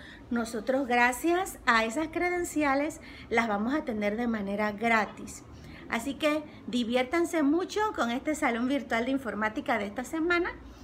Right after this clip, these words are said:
y que les vaya muy bien, que Dios los bendiga y que sus familias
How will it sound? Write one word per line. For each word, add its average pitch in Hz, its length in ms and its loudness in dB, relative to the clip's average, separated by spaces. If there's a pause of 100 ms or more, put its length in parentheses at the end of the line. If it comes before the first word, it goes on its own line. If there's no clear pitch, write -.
(220)
y 381 320 2 (280)
que 233 120 2
les 220 120 2
vaya 240 300 2
muy 240 200 0
bien, 220 320 0
que 214 200 0
Dios 254 380 4
los 294 200 4
bendiga 208 680 -2 (260)
y 240 120 -4
que 226 180 -2
sus 226 260 -6
familias 302 840 0